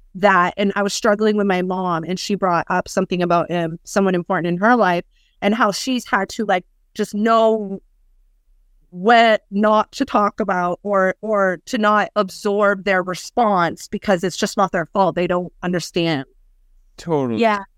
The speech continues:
Speaker 2: Yeah.
Speaker 3: Yeah. You know, I work with clients who are kind of traumatized in a way where they constantly feel like they need to say, "I'm sorry." And so what I teach them is instead of saying, "I'm sorry," say, "I hear you," because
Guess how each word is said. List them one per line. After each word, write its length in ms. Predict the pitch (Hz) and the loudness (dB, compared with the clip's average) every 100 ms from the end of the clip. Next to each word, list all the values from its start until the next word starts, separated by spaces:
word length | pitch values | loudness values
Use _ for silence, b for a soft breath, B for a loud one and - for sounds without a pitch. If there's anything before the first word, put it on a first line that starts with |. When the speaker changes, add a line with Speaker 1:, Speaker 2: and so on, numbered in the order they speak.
| _ - | _ -2
Speaker 2:
Yeah. 260 | 233 220 | 4 4
Speaker 3:
Yeah. 60 | 208 | 4
You 120 | 240 269 | 4 4
know, 160 | 277 | 4
I 140 | - 277 | 4 4
work 200 | 294 294 | 4 2
with 160 | 285 | -2
clients 500 | - 254 233 240 233 | 2 2 4 2 0
who 460 | - 240 226 220 202 | -2 0 2 2 0
are 600 | 202 208 202 196 190 185 190 _ _ _ _ _ _ _ _ | 0 2 2 2 2 0 -4 _ _ _ _ _ _ _ _
kind 240 | - 269 285 | -2 4 4
of 80 | |
traumatized 960 | 262 - 220 220 - 240 254 285 302 285 | 2 2 2 2 -2 2 2 2 0 -2
in 160 | - 202 | -2 -2
a 60 | |
way 280 | 202 202 202 | 0 2 2
where 160 | 196 190 | 2 0
they 180 | 190 185 _ - | 0 -2 _ -10
constantly 640 | - 226 247 - 294 285 | 0 2 2 0 0 -2
feel 420 | - - 220 214 | -4 -2 0 2
like 200 | 208 190 | 2 0
they 120 | - 185 | 0 0
need 180 | 190 180 | -2 -4
to 40 | |
say, 220 | - 175 | -4 -2
"I'm 120 | 170 | -2
sorry." 680 | 165 - 175 180 202 240 269 | -4 -2 0 0 0 0 0
And 180 | - 202 | 0 -2
so 200 | - 202 | 2 2
what 140 | 202 190 | 2 2
I 100 | 190 | 0
teach 300 | - 240 - | -2 -4 0
them 160 | 220 | 0
is 160 | 185 185 | 0 -2
instead 260 | 190 233 | -2 0
of 80 | 302 | 0
saying, 260 | - 294 196 | -2 -2 -2
"I'm 120 | 180 | -4
sorry," 520 | - - 139 208 247 | -8 -6 -2 0 0
say, 240 | 233 202 185 | 0 -2 -2
"I 60 | |
hear 280 | 180 196 202 | -4 -2 0
you," 240 | 202 - - | 0 -2 -4
because 340 | 208 247 214 | 0 0 -2